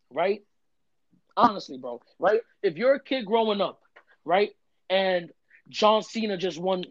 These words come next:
the W W E Championship, as big as John Cena is, do you picture a champion like Ric Flair, Stone Cold, coming out, skipping, shaking ass, and throwing pancakes? No, 'cause that's not a champion,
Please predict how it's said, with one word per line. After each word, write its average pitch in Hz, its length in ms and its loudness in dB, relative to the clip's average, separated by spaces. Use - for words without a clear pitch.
the 180 120 -6
W 185 260 2
W 180 180 -6
E 175 40 -10
Championship, 156 640 -4
as 185 180 4
big 262 300 0
as 247 120 2
John 226 280 0
Cena 226 340 -4
is, 170 320 -4
do 156 120 -10
you 240 300 0
picture 220 480 0
a 156 160 4
champion 180 440 -2
like 143 260 0
Ric 139 280 -8
Flair, 143 300 -2
Stone 180 420 2
Cold, 165 380 4
coming 185 280 2
out, 175 200 2
skipping, 180 540 -6
shaking 170 480 -4
ass, 165 300 2
and 156 100 -16
throwing 165 240 -2
pancakes? 175 640 -4
No, 285 480 4
'cause 254 120 -2
that's 269 120 4
not 262 160 0
a 247 60 2
champion, 269 600 -2